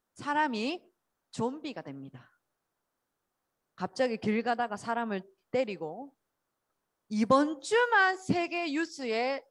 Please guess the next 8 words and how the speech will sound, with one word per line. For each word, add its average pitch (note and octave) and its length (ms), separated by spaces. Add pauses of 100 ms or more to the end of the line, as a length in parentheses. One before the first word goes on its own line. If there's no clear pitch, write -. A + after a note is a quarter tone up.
(120)
미국의 B3+ 640
총기 F#4+ 580
사건이 A3 680
여섯 B3+ 340
번 D#3 140
일어났어요. - 480 (420)
한 A3+ 280
주에. A3 360